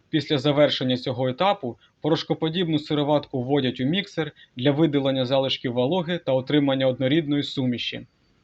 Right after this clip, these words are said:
Потім його фасують у мішки для продажу оптом. Мішки відправляють на найбільшу білкову фабрику у світі. Вона працює як годинник двадцять чотири години на добу,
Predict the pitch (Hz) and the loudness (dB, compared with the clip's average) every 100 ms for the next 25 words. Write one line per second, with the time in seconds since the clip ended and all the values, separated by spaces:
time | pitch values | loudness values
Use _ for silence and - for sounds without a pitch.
0 | _ _ _ _ _ - 175 175 151 143 | _ _ _ _ _ 0 2 4 2 2
1 | 143 143 139 - 143 135 131 131 - - | 0 -4 -6 0 -2 0 -4 -2 -4 -6
2 | 196 131 127 147 139 135 127 151 127 117 | -6 -2 -2 0 -2 -2 -4 -2 -2 -2
3 | - 113 110 _ _ _ _ 127 151 - | -6 -8 -8 _ _ _ _ 0 0 2
4 | 214 180 - 151 143 147 139 135 131 131 | 0 -2 0 -2 2 2 2 2 2 2
5 | 127 160 143 131 120 127 - 135 120 - | 2 -2 -2 -6 -4 -6 -2 -4 -2 0
6 | 170 156 143 139 135 120 - 127 120 117 | 2 2 0 -2 -4 -4 -2 -2 -2 -6
7 | - _ _ _ _ _ - 123 180 185 | -12 _ _ _ _ _ -6 -2 0 0
8 | 165 156 - 147 147 120 143 135 147 127 | 0 -2 0 2 2 2 -4 0 0 2
9 | 117 - _ _ 113 131 156 156 139 139 | -4 -8 _ _ -4 0 0 0 -4 -4
10 | 143 139 120 131 131 127 123 120 127 156 | -2 -2 -2 -2 0 0 -2 -2 -2 -2
11 | 185 | -6